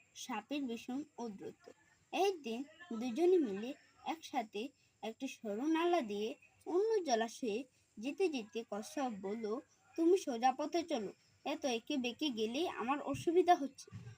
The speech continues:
সাপটি রেগে গিয়ে খুব দ্বন্দ্ব ভরে বলল, "আমি বাঁকা পথেই চলি, এটা আমার ইচ্ছা। আমি কা-, লোককে ভয় পাই নাকি? লোকেরা আমার ভয়ে থাকে। আমার বিষ সংকটিত, আমি বাঁকা হয়ে চলবো।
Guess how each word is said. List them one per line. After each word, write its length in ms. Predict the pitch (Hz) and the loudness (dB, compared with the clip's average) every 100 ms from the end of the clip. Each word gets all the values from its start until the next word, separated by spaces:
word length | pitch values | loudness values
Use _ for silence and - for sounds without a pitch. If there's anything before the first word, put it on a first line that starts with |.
| _ | _
সাপটি 420 | - 339 - 294 240 | -4 -2 0 -2 0
রেগে 300 | 254 269 339 | 0 2 2
গিয়ে 300 | 277 233 269 _ | 2 0 -4 _
খুব 240 | 311 302 214 | 0 0 0
দ্বন্দ্ব 340 | 208 214 262 | -2 0 0
ভরে 300 | 262 226 262 | 0 -2 -2
বলল, 400 | 208 190 226 196 - _ _ | -4 -4 -4 -6 -10 _ _
"আমি 260 | - 285 330 | -2 2 4
বাঁকা 320 | 277 277 294 | 6 4 4
পথেই 360 | 302 330 339 339 | 2 6 8 8
চলি, 480 | 349 330 311 240 - _ - | 10 10 8 2 -4 _ 0
এটা 500 | 233 262 254 277 262 | 8 8 10 10 10
আমার 240 | 269 277 | 10 8
ইচ্ছা। 500 | 294 - - 247 196 - _ _ _ _ _ _ _ _ _ _ _ _ _ - | 6 -2 4 6 6 0 _ _ _ _ _ _ _ _ _ _ _ _ _ -6
আমি 260 | 226 294 | 0 0
কা-, 440 | - 262 240 277 269 | 6 8 8 6 2
লোককে 420 | 262 254 - 302 | 0 0 0 2
ভয় 280 | 254 233 247 | 4 4 8
পাই 280 | 320 427 | 10 12
নাকি? 380 | 415 427 - 233 - _ | 12 8 4 -8 -10 _
লোকেরা 400 | 320 247 285 285 | -4 0 4 8
আমার 300 | 262 254 269 | 8 8 6
ভয়ে 320 | 277 - 247 294 | 6 4 4 8
থাকে। 500 | 320 320 330 285 214 _ - | 8 8 8 8 6 _ -8
আমার 380 | 220 254 285 285 | -2 6 6 6
বিষ 340 | 294 302 294 | 4 2 2
সংকটিত, 560 | 294 285 277 294 330 339 302 226 - _ | 2 2 0 -2 6 8 10 8 6 _
আমি 240 | - 247 262 | -4 0 0
বাঁকা 320 | 220 220 285 | 0 2 2
হয়ে 280 | 311 320 320 | 4 4 4
চলবো। 540 | 320 311 254 277 226 | 2 2 4 4 2